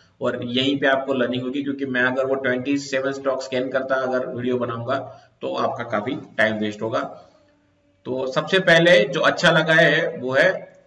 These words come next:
वीआईपी इंडस्ट्रीज। अगर आप यहाँ पे देखेंगे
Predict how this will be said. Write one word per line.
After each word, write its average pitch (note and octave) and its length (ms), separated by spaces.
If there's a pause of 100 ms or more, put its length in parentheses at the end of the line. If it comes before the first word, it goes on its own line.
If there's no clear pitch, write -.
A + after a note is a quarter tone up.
(180)
वीआईपी D#3+ 440
इंडस्ट्रीज। A#2+ 600
अगर B2 240
आप B2 220
यहाँ A2+ 380 (100)
पे D3+ 100 (420)
देखेंगे C3 640